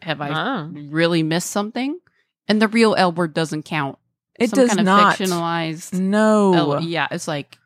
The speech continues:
Speaker 3: Does not count. All right.
Speaker 2: Here's something. I
Speaker 3: Oh.
Speaker 2: don't know if I've ever seen all of season one.
Speaker 1: Really?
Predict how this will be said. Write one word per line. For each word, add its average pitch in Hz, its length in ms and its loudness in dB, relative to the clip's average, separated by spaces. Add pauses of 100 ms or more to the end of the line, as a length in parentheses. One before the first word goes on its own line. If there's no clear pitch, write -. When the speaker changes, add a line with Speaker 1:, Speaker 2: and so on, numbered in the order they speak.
(280)
Speaker 3:
Does 208 220 2
not 202 240 0
count. 143 320 -2 (1400)
All 226 60 4
right. 220 240 4 (160)
Speaker 2:
Here's 311 200 0
something. 175 460 -2
I 190 120 -4
Speaker 3:
Oh. - 100 -2 (160)
Speaker 2:
don't 233 200 2
know 269 100 -4
if 240 120 -6
I've 202 140 -2
ever 196 180 -6
seen 190 260 -6
all 156 180 -8
of 156 120 -12
season 143 340 -10
one. 170 240 -14 (1400)
Speaker 1:
Really? 190 300 -8